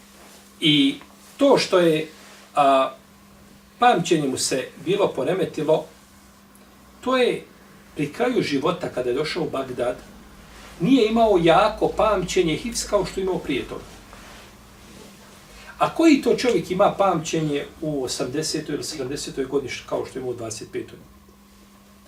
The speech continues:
Pa da popusti pamćenje, to nije problematično. Nego je problem da miješa hadise i da govori nešto što, što nije bilo i, i pogled jedan put prije ovako, pa drugi put prenosi potpuno drugačije srce. U tome je problem.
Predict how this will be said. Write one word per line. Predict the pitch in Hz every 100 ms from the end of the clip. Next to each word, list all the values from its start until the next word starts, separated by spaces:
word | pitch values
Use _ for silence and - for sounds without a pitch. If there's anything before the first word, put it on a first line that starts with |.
| - - - -
Pa | 151
da | 135
popusti | - 220 - 185 - 160 170
pamćenje, | 190 180 175 143
to | -
nije | 135 160
problematično. | 208 208 226 226 - - - - - - - - - - - - - - - - - - -
Nego | - 139
je | 120
problem | 151 196 226 196
da | 160
miješa | 147 208 262 170 - 131
hadise | 107 110 113 113 - - - - - - - - - - - - - - - -
i | 170
da | 160
govori | 160 208 226 208
nešto | 220 208 - -
što, | - 185
što | - 185
nije | 208 190
bilo | 147 160 180 160
i, | 147
i | 160 175 190
pogled | 202 175
jedan | 190 190
put | 196
prije | 202 190
ovako, | 175 180
pa | 170
drugi | 170 202
put | 170
prenosi | 175 190 - 170
potpuno | 196 190 170
drugačije | 165 170 185
srce. | 180 180 -
U | 269
tome | 294
je | 247 -
problem. | 143 151